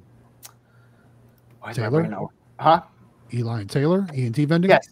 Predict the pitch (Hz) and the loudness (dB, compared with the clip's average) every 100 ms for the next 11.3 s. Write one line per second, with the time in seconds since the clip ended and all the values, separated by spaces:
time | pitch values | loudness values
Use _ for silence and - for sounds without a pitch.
0 | _ - 151 135 139 131 151 139 120 120 | _ 6 8 6 2 0 0 0 -2 -4
1 | 117 110 113 127 147 151 131 143 175 151 | -6 -8 -8 -4 -2 -2 -4 -4 -2 -2
2 | 117 127 139 170 - 160 135 131 120 120 | -2 -6 -2 -2 -2 -6 -4 -4 -4 -4
3 | 120 117 117 113 113 113 110 104 - 110 | -6 -6 -8 -8 -10 -8 -10 -14 -10 -8
4 | 101 92 87 113 107 107 120 123 123 110 | -8 -10 -12 -10 -10 -8 -4 -2 -2 -2
5 | 117 107 87 - 107 113 120 123 117 110 | -2 -4 -8 -14 -12 -8 -6 -4 -4 -6
6 | 117 110 - 120 - - 117 107 104 101 | -4 -6 -4 -6 -6 -8 -6 -6 -6 -6
7 | 110 123 110 113 123 - 104 104 139 147 | -4 -2 -2 -2 -4 -6 -8 -8 -6 -6
8 | 110 117 110 101 117 160 147 - - - | -8 -10 -8 -8 -6 -6 -8 -16 -20 -4
9 | 127 127 - 147 117 104 101 104 104 107 | -2 -2 -6 -8 -6 -8 -6 -4 -4 -6
10 | - _ - - _ _ - 107 104 104 | -8 _ -20 -20 _ _ -10 -8 -8 -10
11 | 87 123 101 | -2 -2 -2